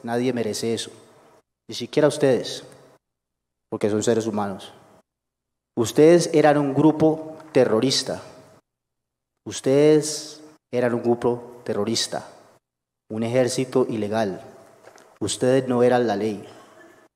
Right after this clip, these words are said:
Ustedes eran un grupo terrorista.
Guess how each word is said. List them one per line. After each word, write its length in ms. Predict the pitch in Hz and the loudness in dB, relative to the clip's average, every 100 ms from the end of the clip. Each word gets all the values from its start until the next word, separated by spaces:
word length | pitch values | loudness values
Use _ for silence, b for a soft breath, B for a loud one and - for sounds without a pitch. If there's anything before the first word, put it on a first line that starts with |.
| _ _ _ _ _ _ _ _ _ _ _ - | _ _ _ _ _ _ _ _ _ _ _ -10
Ustedes 460 | 104 - 113 110 123 | -6 -2 0 0 0
eran 180 | 127 | 0
un 60 | 127 | 0
grupo 240 | 135 135 | 0 0
terrorista. 580 | 131 123 120 104 - - | 0 2 0 -4 -8 -12